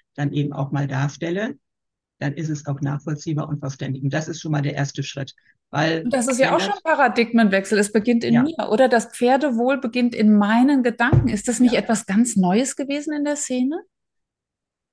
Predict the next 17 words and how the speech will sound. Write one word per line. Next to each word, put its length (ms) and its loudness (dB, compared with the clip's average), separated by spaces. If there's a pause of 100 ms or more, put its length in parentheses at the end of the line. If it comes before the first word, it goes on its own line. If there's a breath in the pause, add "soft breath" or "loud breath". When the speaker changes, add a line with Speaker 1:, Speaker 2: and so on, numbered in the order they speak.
(1500)
Speaker 2:
Dieser 240 0
Gedanke? 560 -4 (1120)
Speaker 1:
Ähm, 760 -2 (1160)
also 360 0
so 380 0
formul-, 460 -4
also 160 0
den 240 -2
Pferdesinn 540 -2
sozusagen, 500 -6
diesen 220 -2
Begriff 340 -10
habe 160 -6
ich 120 -8
ja 100 -4
geprägt, 640 -4
ne? 240 -2